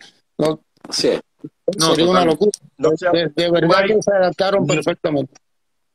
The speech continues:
Speaker 4: ni siquiera, ni siquiera en la final, porque Cardenales estaba jugando en su casa, con su gente, y,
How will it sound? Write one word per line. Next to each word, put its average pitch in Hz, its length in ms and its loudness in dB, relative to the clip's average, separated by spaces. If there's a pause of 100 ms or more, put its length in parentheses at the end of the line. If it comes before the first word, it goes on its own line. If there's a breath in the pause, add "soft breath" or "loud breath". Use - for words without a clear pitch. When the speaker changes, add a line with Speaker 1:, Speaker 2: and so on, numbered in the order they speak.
(960)
Speaker 4:
ni 156 180 -2
siquiera, 175 520 -4
ni 170 120 -6
siquiera 160 360 -4
en 202 80 -6
la 202 100 -2
final, 175 460 -2
porque 131 220 -8
Cardenales 135 680 -2
estaba 160 300 -2
jugando 160 280 -6
en 160 40 -10
su 165 140 -10
casa, 165 480 -4 (360)
con 170 240 -2
su 202 180 -2
gente, 165 560 -6 (240)
y, 135 240 0